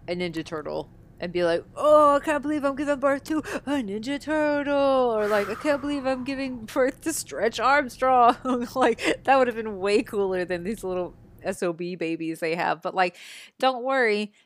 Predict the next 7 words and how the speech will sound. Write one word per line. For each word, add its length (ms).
just 200
to 80
get 160
your, 380
your 340
baby 400
daughter 640